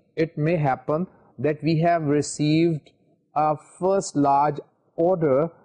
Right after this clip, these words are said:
by a certain, uh, organization. So thanking first large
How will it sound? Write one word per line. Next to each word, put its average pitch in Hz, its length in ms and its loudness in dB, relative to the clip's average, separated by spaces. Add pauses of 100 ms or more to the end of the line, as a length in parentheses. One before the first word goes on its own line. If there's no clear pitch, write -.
(200)
by 139 300 0
a 147 160 2
certain, 160 720 -2 (380)
uh, 127 260 0 (100)
organization. 123 1040 0 (360)
So 190 480 2 (320)
thanking 214 580 0
first 196 500 -2
large 143 340 0